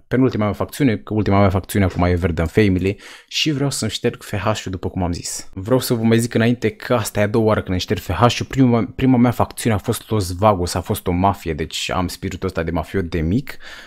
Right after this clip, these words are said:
Așa m-a făcut mama. Uh, mi l-am mai șters odată, nu știu exact din ce motiv, dar l-am mai șters odată, probabil nu-mi plăcea.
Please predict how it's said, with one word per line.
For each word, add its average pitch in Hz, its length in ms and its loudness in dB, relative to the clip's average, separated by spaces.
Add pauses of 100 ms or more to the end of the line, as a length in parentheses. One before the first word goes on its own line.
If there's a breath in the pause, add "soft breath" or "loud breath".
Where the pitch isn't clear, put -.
(400 loud breath)
Așa - 200 -2
m-a 76 60 0
făcut - 260 -8
mama. 104 340 0 (720 loud breath)
Uh, 110 380 4 (440)
mi 160 200 4
l-am 156 120 6
mai 156 80 6
șters 156 260 0
odată, 143 260 0
nu 180 60 0
știu - 180 -2
exact 90 220 -4
din 90 120 4
ce - 160 0
motiv, 98 400 2
dar 95 120 0
l-am 92 100 2
mai 95 80 2
șters 92 260 -2
odată, 98 180 2
probabil 117 420 2
nu-mi 101 220 2
plăcea. - 460 0